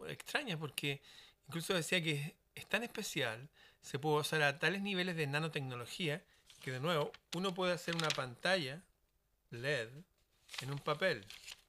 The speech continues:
Y uno lo puede doblar y es una pantalla led y funciona y se ve maravilloso y todo perfecto. Tanto es así que la Comisión de la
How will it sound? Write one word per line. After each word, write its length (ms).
Y 20
uno 120
lo 80
puede 240
doblar 440
y 100
es 60
una 200
pantalla 420
led 300
y 60
funciona 720
y 60
se 180
ve 100
maravilloso 760
y 40
todo 200
perfecto. 420
Tanto 360
es 80
así 360
que 380
la 120
Comisión 800
de 160
la 380